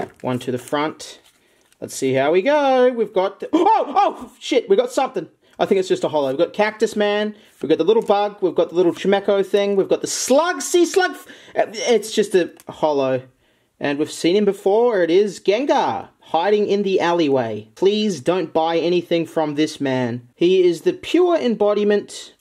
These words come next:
of a convicted criminal. All right, we've done two packs. Now to reveal literally the best thing in the box. This is what I've been waiting to have a look at.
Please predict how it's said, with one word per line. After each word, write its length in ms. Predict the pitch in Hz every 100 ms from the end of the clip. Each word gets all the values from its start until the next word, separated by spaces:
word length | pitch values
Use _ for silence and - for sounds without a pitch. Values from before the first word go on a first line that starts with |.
| -
of 140 | - 202
a 60 |
convicted 640 | 202 165 131 135 143 131 -
criminal. 520 | 185 160 131 110 - _
All 100 | 165
right, 180 | 156 127
we've 120 | 135
done 200 | 196 190
two 180 | 170 196
packs. 560 | 185 196 220 - - - - - -
Now 220 | 160 180
to 140 | 185 175
reveal 580 | 170 143 175 180 170 - - -
literally 380 | 165 214 208 180
the 140 | 151
best 240 | 156 151 -
thing 120 | 151
in 100 | 139
the 60 | 127
box. 540 | 143 143 - - - _ _ -
This 180 | 165 160
is 120 | 143
what 100 | 151
I've 80 | 143
been 180 | 147 143
waiting 240 | 147 147
to 100 | 143
have 140 | 143 139
a 60 |
look 220 | 147 160 170
at. 540 | 160 156 - - -